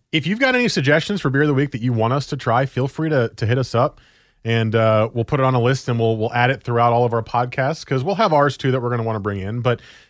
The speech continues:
if you've got some that you really want us to try, feel free. We're on Twitter. I'm at Mike Lynch twenty-seven. Patrick's at P Diddy zero eight five. Uh, so tweet at us, whatever, whatever beer you'd like us to try. We'll make a little note of it,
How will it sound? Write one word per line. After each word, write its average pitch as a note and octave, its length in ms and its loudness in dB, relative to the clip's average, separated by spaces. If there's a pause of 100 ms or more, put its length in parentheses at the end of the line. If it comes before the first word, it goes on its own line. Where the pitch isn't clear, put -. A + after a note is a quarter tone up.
if G2+ 100 -6
you've C3+ 120 0
got C#3 180 2
some C3+ 180 0
that B2+ 80 0
you A2+ 80 -4
really A#2+ 180 0
want B2 160 0
us A#2+ 120 -6
to A2+ 80 -8
try, B2+ 240 2
feel B2+ 220 -2
free. B2+ 280 -2
We're A#2+ 140 0
on A2 120 0
Twitter. B2+ 400 0
I'm A#2+ 140 0
at A#2+ 140 0
Mike A#2 260 0
Lynch A2+ 220 -2
twenty-seven. C3 600 -2 (380)
Patrick's B2+ 360 -4
at A2+ 160 0
P C#3+ 240 -4
Diddy B2+ 320 -2
zero A#2+ 360 0
eight G#2 200 -6
five. C#3 480 0 (380)
Uh, A#2 200 0
so A2 300 -2
tweet D3+ 280 -2
at C#3+ 160 4
us, C#3 220 0
whatever, B2+ 400 2
whatever B2 320 0
beer B2 160 0
you'd A#2+ 80 -2
like A#2+ 160 -2
us A#2 80 -10
to A#2 60 -8
try. C3 140 -2
We'll A#2 100 2
make A#2 160 -2
a A#2+ 40 -2
little A2 200 -4
note A2 300 -2
of A2 140 0
it, A2+ 160 -2